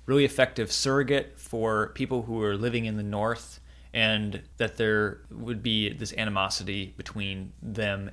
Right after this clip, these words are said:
and the wildlings that is long-standing, that Ollie's parents get killed by the wildlings, he's brought to the Wall, becomes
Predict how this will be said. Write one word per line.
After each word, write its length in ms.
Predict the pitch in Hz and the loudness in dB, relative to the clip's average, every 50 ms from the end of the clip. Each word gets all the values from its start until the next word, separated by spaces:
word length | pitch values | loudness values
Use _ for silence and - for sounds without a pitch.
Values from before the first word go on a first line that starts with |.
| - - | -4 -2
and 240 | 107 101 101 101 | -2 -2 -2 -4
the 60 | 101 101 | -4 0
wildlings 600 | 101 98 95 98 101 98 98 101 98 95 95 - | 2 4 6 6 4 4 0 -4 -6 -6 -6 -6
that 100 | 98 95 | -6 -8
is 120 | 92 - - | -8 -8 -6
long-standing, 840 | 104 98 98 98 95 - - - 98 92 95 95 92 92 92 92 - - - - - - - - - | -4 -4 -4 -4 -6 -8 -6 -4 -4 -4 -4 -4 -6 -8 -10 -12 -14 -16 -20 -20 -20 -20 -20 -16 -10
that 220 | - 104 95 95 - | -6 -4 -2 -2 2
Ollie's 320 | 101 107 107 104 101 95 - | 4 4 4 4 2 -2 -4
parents 360 | - - 139 139 131 120 - | -4 -2 0 0 0 0 -4
get 160 | - - - | -6 -10 -6
killed 300 | - - 143 143 139 127 | 0 2 2 4 4 6
by 160 | 131 127 123 | 6 6 6
the 80 | 120 117 | 6 6
wildlings, 560 | 117 113 110 113 104 107 104 104 107 101 - | 6 6 6 6 4 2 -2 -4 -4 -6 -8
he's 200 | - 104 92 - | -8 -8 -8 -2
brought 280 | - 110 98 85 - - | 2 2 2 2 0 -4
to 80 | - | -8
the 80 | 104 98 | -6 -2
Wall, 340 | 104 107 110 110 107 107 104 | 2 6 6 6 6 6 4
becomes 760 | - - - - - 135 135 127 120 110 110 104 - - | 0 -6 -8 -2 2 2 2 4 2 0 -2 -2 -4 -6